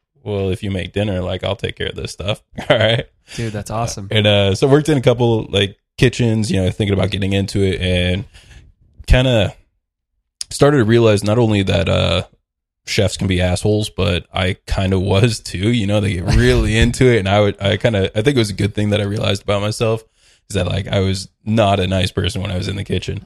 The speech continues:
Speaker 2: Yeah.
Speaker 1: And then, uh, but at the time, I also wanted a degree, so I applied to Cal Poly San Luis Obispo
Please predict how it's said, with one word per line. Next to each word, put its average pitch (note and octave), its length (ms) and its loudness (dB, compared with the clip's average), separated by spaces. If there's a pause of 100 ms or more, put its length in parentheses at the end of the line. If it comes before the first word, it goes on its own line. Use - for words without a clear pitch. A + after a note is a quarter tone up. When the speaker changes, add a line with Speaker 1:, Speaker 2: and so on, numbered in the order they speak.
Speaker 2:
Yeah. G#2+ 340 -6
Speaker 1:
And F#2+ 280 2
then, F#2+ 240 2
uh, F#2 300 2 (540)
but G2+ 260 0 (100)
at F#2+ 140 0
the - 60 -20
time, D#3 340 2 (240)
I G#2+ 80 2
also G2 260 2
wanted G2 300 0
a - 20 -8
degree, B2 340 0
so G2 380 2
I F#2 160 0
applied F#2 340 0
to F#2+ 340 -2
Cal G2+ 180 4
Poly F#2+ 220 -4
San F#2+ 160 -4
Luis F#2 160 -4
Obispo D3+ 480 -6